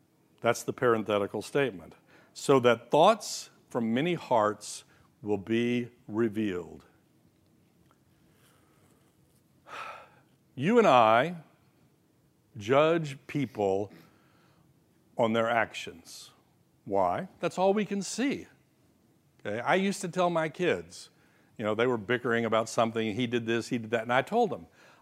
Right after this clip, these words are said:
"I can only make a judgment based on what I've seen and what I know."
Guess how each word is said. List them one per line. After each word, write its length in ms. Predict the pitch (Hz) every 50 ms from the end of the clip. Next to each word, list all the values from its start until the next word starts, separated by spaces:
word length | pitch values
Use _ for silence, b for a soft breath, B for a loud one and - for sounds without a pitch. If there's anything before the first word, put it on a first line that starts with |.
| b _ _ -
"I 140 | 135 143 131
can 160 | 110 117 110
only 240 | 110 127 156 185 190
make 180 | 185 190 185
a 80 | 190 180
judgment 560 | 151 151 160 143 117 98 98 95 95 92 - _ b b b b -
based 280 | - 113 117 110 - -
on 200 | 113 107 101 95
what 180 | 98 107 110
I've 280 | 110 110 107 104 104 -
seen 520 | - - - 131 123 120 117 117 113 113
and 220 | 110 113 113 107 101
what 140 | 101 98 98
I 140 | 101 101
know." 420 | 98 95 95 92 85 78 76 -